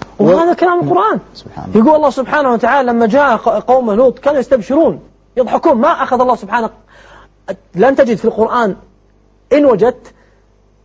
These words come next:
Speaker 2: من يأخذها الله وهو زعلان، يرفعها الله سبحانه لأن يقول: "هؤلاء شرذمة قليلون"، وبعدين يقول: "آه، خلاص مدركون وإن فوقهم قاهرون"، ثم الآن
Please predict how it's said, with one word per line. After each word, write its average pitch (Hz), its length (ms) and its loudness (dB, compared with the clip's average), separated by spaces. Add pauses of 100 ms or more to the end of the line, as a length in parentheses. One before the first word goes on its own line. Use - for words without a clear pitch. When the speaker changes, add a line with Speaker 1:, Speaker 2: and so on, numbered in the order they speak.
(420)
Speaker 2:
من 214 220 2
يأخذها 220 420 2
الله 240 140 2
وهو 196 160 4
زعلان، 175 320 -2 (1900)
يرفعها 247 540 2
الله 262 160 2
سبحانه 233 320 -2
لأن 247 180 4
يقول: 247 240 2
"هؤلاء 233 460 4
شرذمة 220 580 0
قليلون"، 226 340 2
وبعدين 220 400 0
يقول: 220 200 0
"آه، 165 340 -2
خلاص 190 360 0
مدركون 185 500 0 (220)
وإن 208 460 2
فوقهم 214 360 2
قاهرون"، 220 440 0
ثم 196 180 0
الآن 180 440 -2